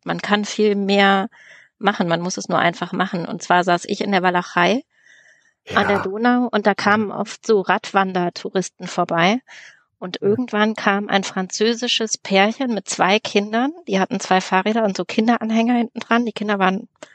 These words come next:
Speaker 1: ich weiß nicht, zwei und vier oder so. Und die waren fünf Monate vorher in Peking losgefahren.
Speaker 2: Nein, ist ja fantastisch.
Speaker 1: Ja,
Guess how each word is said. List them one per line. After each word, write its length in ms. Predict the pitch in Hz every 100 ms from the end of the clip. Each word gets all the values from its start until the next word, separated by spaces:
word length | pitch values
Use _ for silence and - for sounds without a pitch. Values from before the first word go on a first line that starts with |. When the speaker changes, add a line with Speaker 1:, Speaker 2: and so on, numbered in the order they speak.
| - - _ _
Speaker 1:
ich 60 | -
weiß 160 | 165
nicht, 180 | 220 226
zwei 240 | - 180 180
und 120 | -
vier 260 | - 220
oder 180 | 254 269
so. 180 | 269 302 _ _ _
Und 120 | 202
die 100 | 214
waren 140 | 214 214
fünf 300 | - 262 -
Monate 340 | 262 254 233
vorher 340 | - 226 226 214
in 120 | 202
Peking 380 | 220 233 226 202
losgefahren. 720 | 185 - 170 - 165 165 - _ _ _ _ - -
Speaker 2:
Nein, 840 | 139 151 156 175 196 196 190 180 -
ist 300 | 147 - -
ja 100 | 139
fantastisch. 920 | - - 202 196 254 269 - - 277 247
Speaker 1:
Ja, 320 | 240 190